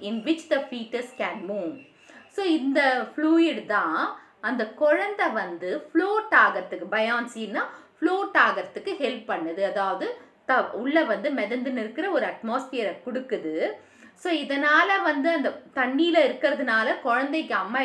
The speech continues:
எப்படி திரும்பி படுத்தாலும் அந்த injury போயிட்டு குழந்தைய attack பண்ணாத, அதாவது குழந்தைக்கு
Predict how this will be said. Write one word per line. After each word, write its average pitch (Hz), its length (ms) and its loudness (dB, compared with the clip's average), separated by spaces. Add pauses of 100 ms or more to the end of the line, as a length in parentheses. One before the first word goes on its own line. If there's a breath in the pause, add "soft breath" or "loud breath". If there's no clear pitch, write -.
எப்படி 226 280 -10
திரும்பி 247 320 -6
படுத்தாலும் 349 480 -2
அந்த 233 140 0 (480 loud breath)
injury 339 320 4 (120)
போயிட்டு 277 300 2 (1000)
குழந்தைய 262 340 0 (140)
attack 269 360 -4
பண்ணாத, 220 320 0 (200)
அதாவது 247 220 -2 (120)
குழந்தைக்கு 269 340 2